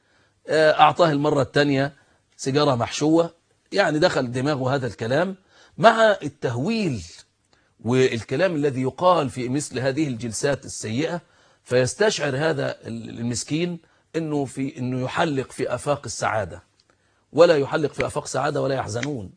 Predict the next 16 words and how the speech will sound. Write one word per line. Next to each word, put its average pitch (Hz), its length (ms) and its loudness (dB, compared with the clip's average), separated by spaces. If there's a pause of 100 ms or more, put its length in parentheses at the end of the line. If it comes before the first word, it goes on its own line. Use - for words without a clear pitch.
(220)
إنما 139 320 -2
يوقع 143 360 -2
نفسه 143 480 -4 (300)
في 127 200 -2
وحل 135 360 2
الرذيلة 123 520 -2
ووحل 123 300 -6
الإثم، 117 440 -6 (580)
لأن 143 220 -2
هذا 202 240 4
سيجر 160 460 2
إلى 131 160 -4
شيء - 260 -8
آخر 104 340 -8
وآخر 104 480 -8
وآخر، 101 420 -12